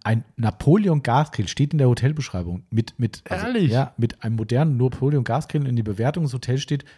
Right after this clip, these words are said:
Speaker 1: sie fragen sich, wie die es schaffen, dass die Grills so in einem tadellosen Zustand wären. Ähm, das ist
Speaker 2: Geil.
Speaker 1: aber noch eine zwe-, noch eine zweite, die letzte Station, da haben wir auch noch kein Hotel.
Speaker 2: Hm.
Speaker 1: Mein gut, es sind noch, äh, drei Tage bis zur Abreise.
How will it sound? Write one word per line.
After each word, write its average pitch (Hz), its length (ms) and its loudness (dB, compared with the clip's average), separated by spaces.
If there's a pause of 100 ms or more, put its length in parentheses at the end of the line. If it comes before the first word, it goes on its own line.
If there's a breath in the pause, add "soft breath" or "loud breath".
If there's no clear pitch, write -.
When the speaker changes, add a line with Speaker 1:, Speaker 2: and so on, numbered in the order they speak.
(100)
Speaker 1:
sie 117 80 0
fragen 131 360 -2
sich, 147 200 -4
wie 127 80 0
die 135 120 -2
es 120 60 -4
schaffen, 120 280 -2
dass 120 100 -2
die 117 80 -4
Grills - 340 -4
so 143 160 0
in 139 80 -2
einem 123 160 0
tadellosen 127 480 -2
Zustand 110 400 -6
wären. 95 200 -4 (760 loud breath)
Ähm, 110 320 -2 (160)
das 117 180 -2
ist 143 200 -4
Speaker 2:
Geil. - 80 -8
Speaker 1:
aber 127 80 6
noch 147 140 8
eine 147 140 4
zwe-, 131 340 -6
noch 151 140 4
eine 147 100 4
zweite, 143 360 2
die 123 160 -2
letzte 175 260 2
Station, 160 420 0
da 131 80 2
haben 135 80 2
wir 139 60 0
auch 131 80 -2
noch 98 120 -4
kein 95 120 -4
Hotel. 110 260 -4 (440 loud breath)
Speaker 2:
Hm. 143 100 0
Speaker 1:
Mein 113 140 2
gut, 123 180 0
es 107 120 -4
sind 135 80 0
noch, 131 220 -2
äh, 117 460 -4 (540)
drei 120 160 -2
Tage 127 220 0
bis 127 120 -4
zur 113 100 -4
Abreise. 151 460 0